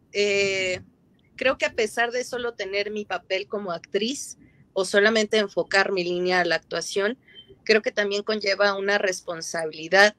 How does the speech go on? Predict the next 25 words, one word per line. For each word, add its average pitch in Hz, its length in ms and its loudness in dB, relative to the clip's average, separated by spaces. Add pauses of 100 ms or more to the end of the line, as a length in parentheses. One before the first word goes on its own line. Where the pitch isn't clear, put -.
(340)
Si - 220 0
no 233 220 6
bien 262 340 2 (100)
lo 214 200 2
ejecutas, 240 920 2 (180)
si - 180 -8
no 214 180 0
bien 233 220 -2
estoy 226 260 -6
ejecutando 214 640 -2
como 185 200 -6
gestora 196 640 2
cultural, 208 520 -2 (920)
eh, 196 460 4
creo 214 180 -6
que 226 120 -4
es 247 120 -8
mi 226 120 -6
responsabilidad, 190 1000 -4
pues, 208 360 -4
saber 196 520 4 (160)
de 180 260 -2
ello, - 240 -10 (180)
¿no? 196 240 -8
Entonces, 202 600 -4